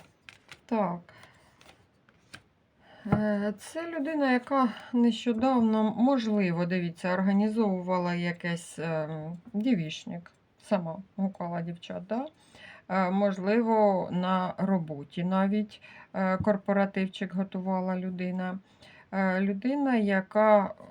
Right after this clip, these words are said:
м, була причетна до підготовки якогось, ну, от для святкування весілля і так далі, тобто приймала якусь участь, можливо, там квіти заказувала і так далі. Е, для королеви мечової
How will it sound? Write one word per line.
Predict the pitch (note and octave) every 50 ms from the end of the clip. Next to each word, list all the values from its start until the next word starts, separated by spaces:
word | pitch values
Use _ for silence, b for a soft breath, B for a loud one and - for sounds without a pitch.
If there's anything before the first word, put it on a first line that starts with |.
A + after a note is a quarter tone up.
| -
м, | - G#3+ A3 G3 F#3+
була | G3+ B3 C4 C4 A#3+
причетна | A#3+ A#3+ A3 A3+ A3 A3+ - - F#3 D#3+ D#3+ - F#3+ F#3 F#3+ G#3 A3+ A3+ -
до | - F3+ G3+ G3
підготовки | G3 G#3 F#3 G3 F#3 G#3 G3+ G3+ - G3+ G3 F#3+ - - - F#3+
якогось, | F#3+ F#3+ F#3+ F#3+ - F#3+ F#3 F3+ F#3+ F#3 F3+ - -
ну, | A#3 A#3 G#3 F3 D3+ D3 D3 D3 C#3 C3+ - -
от | - C#3+ D3
для | D3+ E3 E3+ E3+
святкування | E3+ - E3+ E3+ - - - E3+ F3 E3+ E3 D#3 D#3 D#3
весілля | D#3 F3 E3+ - - A3+ G#3+ G3 F3 D#3
і | D#3
так | D#3+ - F3 F3 F3+
далі, | F#3+ A#3+ B3+ A3 F#3 F3
тобто | - F#3 F3 - - F3+
приймала | F3 - G3 G3 F#3 F3+ E3 D#3 D3+ D3+
якусь | D#3 D#3 E3 - - F#3+ F3+ - - -
участь, | A#3 A#3+ B3 A#3+ - - G3+ G3 - _ _ -
можливо, | - F#3 F3+ F3 F3+ F3 F3 E3+ D#3+ D#3+
там | D#3+ - E3 D#3+ E3
квіти | - A3+ A#3 B3 A#3 - G3
заказувала | F#3 F3+ G3 F#3 F#3 - F3 F3 E3+ F3 F3 F3 F3 F3
і | F3
так | E3+ - F3+ E3+ E3
далі. | D#3+ E3 D#3+ D#3+ E3 E3+ E3+ B B B B B B B B B B B B B B B B
Е, | B G3 G3
для | F3+ F3+ A3 A#3 C4+ D4+ D#4
королеви | D4+ - B3+ A#3 A3 G#3+ G#3 G#3 G3 F#3+ G3 G3
мечової | F#3+ F#3+ F#3+ F#3+ - G#3+ G3+ F3+ F3 F3 E3 D#3+ E3 F3+ G3+